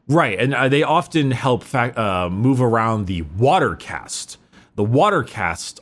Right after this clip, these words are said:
are merchants, diplomats, and administrators.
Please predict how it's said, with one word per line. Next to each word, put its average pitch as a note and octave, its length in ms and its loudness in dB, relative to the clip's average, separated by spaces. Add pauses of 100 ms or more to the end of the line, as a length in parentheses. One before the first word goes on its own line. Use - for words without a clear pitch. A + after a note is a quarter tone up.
are F2+ 300 0
merchants, D3 880 0 (480)
diplomats, A#2 920 -2
and F2+ 480 -2
administrators. - 960 -6